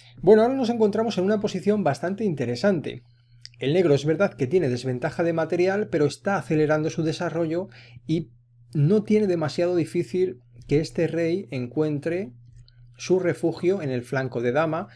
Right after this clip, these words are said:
y que estos dos peones puedan en un determinado momento avanzar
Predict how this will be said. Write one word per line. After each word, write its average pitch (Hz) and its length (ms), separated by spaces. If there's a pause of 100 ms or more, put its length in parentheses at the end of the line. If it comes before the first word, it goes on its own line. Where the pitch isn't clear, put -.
(420)
y 147 80
que 165 180
estos 151 400
dos 208 220
peones 180 540
puedan 160 540
en 127 140
un 147 160
determinado 139 680
momento 156 500
avanzar 127 680